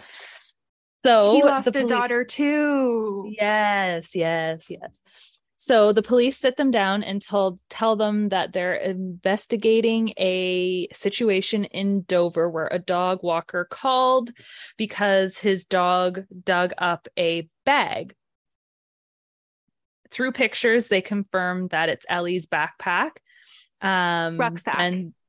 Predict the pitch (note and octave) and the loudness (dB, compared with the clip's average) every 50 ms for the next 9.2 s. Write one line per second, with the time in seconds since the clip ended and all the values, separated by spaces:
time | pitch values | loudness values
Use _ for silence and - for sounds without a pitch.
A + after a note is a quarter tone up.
0 | _ _ _ _ _ - G#3 F#3+ - - F#3+ E3 D#3+ F3 F#3+ F3+ - _ E3+ D3+ | _ _ _ _ _ -2 0 0 0 0 -2 0 0 -2 -2 -4 -6 _ -6 -6
1 | - - - E3+ E3 A3+ C4+ - G#3+ G3 G3 G3 F#3 F#3 F#3+ A3 C4+ D#4 - - | -6 -6 -4 -2 0 0 0 0 -2 -2 -2 0 0 2 2 2 2 0 -2 -6
2 | _ _ - C#3 F3 C4 E4 D4 - _ - - - - - - - G3 G3 F#3+ | _ _ -10 -6 -4 -4 -6 -6 -10 _ -20 -20 -20 -20 -20 -6 -2 0 2 2
3 | F#3 F#3+ F#3 F3+ F3+ - - _ _ _ _ - C4 C4 - B3+ D4 C4+ A3+ A#3+ | 2 2 2 0 -2 -6 -12 _ _ _ _ -6 -6 -4 0 0 2 4 6 6
4 | B3 B3 B3 B3 A#3 A3+ A3+ A3+ C4+ - A3+ A3 - _ - - - B3 C#4+ C#4 | 6 6 6 8 6 6 4 2 0 -4 -6 -12 -14 _ -8 -2 0 0 0 0
5 | - B3 C4 G3 G3+ - G3 F#3 F3 E3 D#3+ - - F3+ F#3 - - D#3+ D3 - | 0 0 0 0 0 0 0 0 0 0 -2 -2 -2 -2 -2 -2 -2 -4 -2 -2
6 | E3+ G3 B3 C#4 B3+ G3 E3 D#3 D3 D3+ - - - - G#4 C5 D5+ - - F#3 | -2 0 0 2 0 0 0 -2 -2 -2 -4 -6 -2 -2 0 0 0 0 -2 -2
7 | B3 A#3 A#3+ C#4 E4+ G4 F#4 F4 E4+ E4 E4 D#4+ D#4 D#4 E4+ F4+ D4+ - - F4 | -2 -2 -2 -2 -2 0 0 0 0 2 2 2 0 0 0 -2 -4 -4 -6 -6
8 | F4 - - _ _ - B3 B3 A#3+ A#3 A3+ A3 G#3 G#3 G3+ G3 G3 G3 G3 F#3+ | -6 -8 -16 _ _ 2 2 4 4 4 4 6 6 6 6 4 4 2 -2 -6
9 | G3 - G#3 | -8 -10 -12